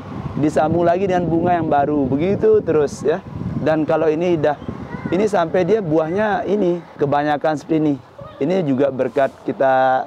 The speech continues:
rutin kasih pupuk organik ya, terutama dengan ekoenzim ini.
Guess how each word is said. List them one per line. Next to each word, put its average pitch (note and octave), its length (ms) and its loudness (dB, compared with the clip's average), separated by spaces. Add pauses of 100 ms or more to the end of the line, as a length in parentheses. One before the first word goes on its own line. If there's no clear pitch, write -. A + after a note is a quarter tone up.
rutin D#3+ 640 0
kasih C#3 320 -2
pupuk C3+ 480 -2
organik B2+ 560 -2
ya, C#3 160 2
terutama C3+ 400 -4
dengan B2+ 240 -2
ekoenzim A2+ 400 -4
ini. A2+ 240 -4